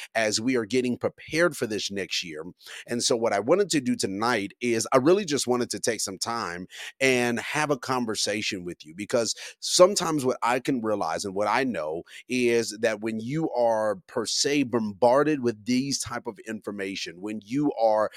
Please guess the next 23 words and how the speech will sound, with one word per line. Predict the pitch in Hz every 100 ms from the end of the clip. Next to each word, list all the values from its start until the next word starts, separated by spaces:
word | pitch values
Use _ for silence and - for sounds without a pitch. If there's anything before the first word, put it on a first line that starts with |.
| - -
trying | - 131 135 127 123
to | 123
create | - 117 110 123 139 -
stuff | - 120 104
and | 98
write | 90 120 123
things | - 120 110
down | 92 101 87
and | 90 92
create | 110 113 127 -
your | 117
vision | 117 104 101
and | 90 82
put | 156 147
all | 131 135
of | 127
these | 117 120 - - - -
different | 147 156 131
pieces | - 165 170 151 -
to | -
p-, | - - -
uh, | 110 104
to, | -